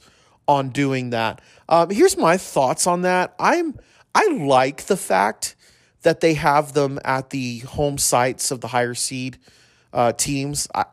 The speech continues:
I think higher seeds should get a bit of a reward. Um, I would like the men, men, uh, men's tournament to do that. They won't because it's a money thing now. Um, that's why we have,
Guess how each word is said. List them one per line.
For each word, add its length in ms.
I 140
think 280
higher 420
seeds 640
should 480
get 160
a 60
bit 200
of 120
a 60
reward. 640
Um, 340
I 180
would 220
like 220
the 60
men, 500
men, 380
uh, 240
men's 300
tournament 320
to 60
do 160
that. 320
They 240
won't 680
because 560
it's 180
a 40
money 340
thing 340
now. 420
Um, 160
that's 220
why 160
we 120
have, 460